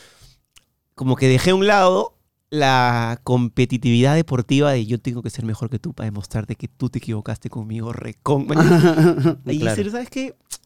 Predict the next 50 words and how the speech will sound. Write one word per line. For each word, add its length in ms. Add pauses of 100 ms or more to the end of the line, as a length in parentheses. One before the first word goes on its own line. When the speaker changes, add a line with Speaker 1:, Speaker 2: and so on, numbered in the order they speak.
(120)
Speaker 1:
Ya 120
que, 260
no 80
sé, 160 (160)
creo 220
que 80
tiene 140
que 40
ver 80
con 100
la 120
paternidad. 480
Algo 260
me 120
dio 120
la 80
paternidad 480
que 240 (480)
solté 480
esa 220
hueva. 160
Speaker 2:
Claro, 380 (320)
claro. 340
Yo, 260 (140)
yo 200
siento 280
que 100
no 80
le 120
he 20
peleado 540
mucho. 500 (480)
Más 160
bien, 160
si 100
alguien 240
viene 200
a 20
decirme, 500
"Oye, 240
yo 100
soy 140
mejor 240
que 60
tú", 160
sí, 260 (340)
sí, 100
está 160
bien. 180 (280)
Sí, 220